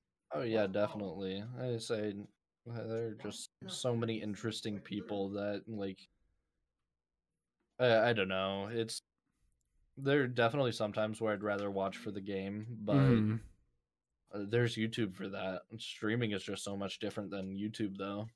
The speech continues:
Speaker 2: It, it's such, it's so completely different.
Speaker 1: Yeah.
Speaker 2: Because, I mean, the thing, some of the things you can do on, in a YouTube video versus a stream are completely different, obviously, with editing and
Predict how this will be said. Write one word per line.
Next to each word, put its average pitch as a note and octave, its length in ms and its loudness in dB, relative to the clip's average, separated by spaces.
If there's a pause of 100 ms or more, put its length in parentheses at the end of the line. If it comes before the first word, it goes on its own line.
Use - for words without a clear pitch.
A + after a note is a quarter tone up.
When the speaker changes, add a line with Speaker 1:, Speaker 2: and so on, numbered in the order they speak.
(340)
Speaker 2:
It, D3 280 6
it's D3+ 200 4
such, - 520 4 (100)
it's C3 220 4
so C3 400 8
completely B2+ 540 6
different. A#2 480 4 (960)
Speaker 1:
Yeah. A2 440 0
Speaker 2:
Because, D3 360 6
I D3 60 6
mean, D3 140 8
the C#3+ 100 4
thing, D3 200 4
some D3 120 6
of C#3+ 60 8
the C#3 100 6
things C3+ 160 4
you B2+ 60 4
can B2 140 6
do B2 180 8
on, B2 120 4
in A#2+ 140 6
a A#2+ 80 6
YouTube C3 360 6
video A#2+ 500 4
versus B2 340 4
a A#2 80 4
stream C3 320 6
are A#2 60 4
completely B2+ 500 4
different, A#2+ 360 4
obviously, B2+ 380 6
with A#2 180 4
editing B2+ 600 6
and A2+ 200 2